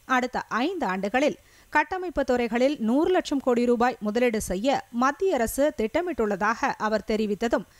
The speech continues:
இந்த பதிலுக்கு ஆதரவான செய்தியாகும்.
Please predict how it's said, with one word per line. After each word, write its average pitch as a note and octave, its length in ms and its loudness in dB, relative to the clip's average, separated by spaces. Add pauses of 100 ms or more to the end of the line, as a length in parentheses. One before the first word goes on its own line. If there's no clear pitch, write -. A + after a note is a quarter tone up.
(180)
இந்த F4+ 260 0
பதிலுக்கு B3+ 600 0
ஆதரவான A#3 680 -2
செய்தியாகும். G#3 580 -2